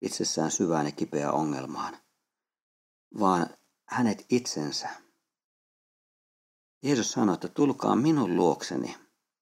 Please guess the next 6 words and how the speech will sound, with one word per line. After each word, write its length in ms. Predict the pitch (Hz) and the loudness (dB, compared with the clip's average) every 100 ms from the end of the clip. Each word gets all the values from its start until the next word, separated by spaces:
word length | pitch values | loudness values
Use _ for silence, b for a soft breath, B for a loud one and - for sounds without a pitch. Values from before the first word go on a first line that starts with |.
| _ _ _ _ | _ _ _ _
te 140 | - - | -18 -6
kaikki 640 | - 156 - - - - - _ _ | 2 4 2 -4 -6 -6 -6 _ _
työn 220 | - 90 78 | 2 2 2
ja 80 | |
kuormia 520 | - - 87 76 71 71 | -2 0 0 0 0 0
uuttavat, 560 | 69 - - 69 - | -2 -4 -8 -8 -10